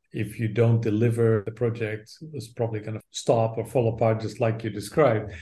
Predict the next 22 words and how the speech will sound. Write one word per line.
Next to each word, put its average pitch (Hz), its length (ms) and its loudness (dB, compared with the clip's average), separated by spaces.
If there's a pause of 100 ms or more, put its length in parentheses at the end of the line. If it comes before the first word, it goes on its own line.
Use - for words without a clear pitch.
(140)
So 127 720 6
it 131 140 -4
is 123 240 0
that, 113 380 -4
that 117 200 -4
fine 139 440 -4
line 113 460 -2
between 107 880 -6 (760)
flexibility, 127 880 -2
listening, 123 720 -2
letting 123 400 -2
the 123 120 -2
real 123 340 -2
issue 123 440 -6
emerge, 110 540 -2 (300)
but 117 200 -2
not 143 280 0
losing 113 680 0
sight 117 680 -2 (120)
of 123 440 -6
the 131 120 -8
outcomes 117 1080 -6